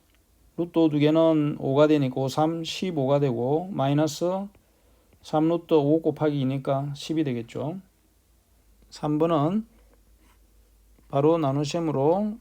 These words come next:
루트 칠분의 루트 육십삼 빼기 루트 칠분의 루트 이십팔로 봐서 계산을 하게 되면은 칠, 구, 육십삼이니까 육십삼은, 어, 바로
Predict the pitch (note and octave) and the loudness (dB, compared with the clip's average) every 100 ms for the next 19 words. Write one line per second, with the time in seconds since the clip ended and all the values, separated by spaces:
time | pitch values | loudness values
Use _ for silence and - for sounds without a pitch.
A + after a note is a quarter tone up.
0 | - D#3+ F3 F3 D#3+ - F3+ E3+ F3 E3+ | -6 -6 -4 -4 -4 -6 -4 -2 -2 -2
1 | E3+ D3+ D#3+ - F3 F3 D#3 D3 C#3+ C#3+ | -2 -2 -4 -6 -2 0 -2 -4 -8 -10
2 | C3+ A#2+ A#2 _ _ _ _ _ _ _ | -10 -10 -14 _ _ _ _ _ _ _
3 | _ _ _ _ - D#3 D#3+ F3 F#3+ G3+ | _ _ _ _ -4 -2 0 -2 -4 -6
4 | D3+ D#3+ - E3 D#3 D3 - E3 D#3+ E3 | -6 -8 -6 -2 -2 -2 -6 -4 -4 -4
5 | C3+ D#3 G#3+ - _ - D#3+ D#3+ D#3+ C#3 | -4 -4 -6 -8 _ -10 -8 -4 -4 -2
6 | B2+ - - D3+ D3+ D3 C3+ F3+ G3+ _ | -4 -8 -4 0 0 0 0 -4 -8 _
7 | _ _ _ _ _ _ _ _ _ _ | _ _ _ _ _ _ _ _ _ _
8 | - D3+ D3 D#3 D3 C#3+ D3+ D3+ D3+ D3 | -4 -2 -2 -2 -2 0 0 0 0 2
9 | C#3+ C#3+ F3 D#3 B2+ - _ _ _ - | 2 0 -2 -4 -6 -10 _ _ _ -10
10 | - G#3 G3+ G3 F3+ G3+ G3+ G3 F3 E3 | -2 0 0 -2 -2 0 0 0 -2 -4
11 | - E3 - E3 D#3 C#3 B2+ C3+ C3 C#3 | -4 -6 -4 -2 -2 -4 -4 -2 0 -2
12 | - F3 E3 F3 - F3+ D#3 C#3+ C3 B2 | -6 -10 -10 -10 -6 -2 -2 0 -2 -4
13 | - _ _ _ _ _ _ _ - C3+ | -14 _ _ _ _ _ _ _ -8 -6
14 | C3 C#3 C#3 C#3 D#3+ C#3+ E3 | -6 -4 -2 2 2 2 -2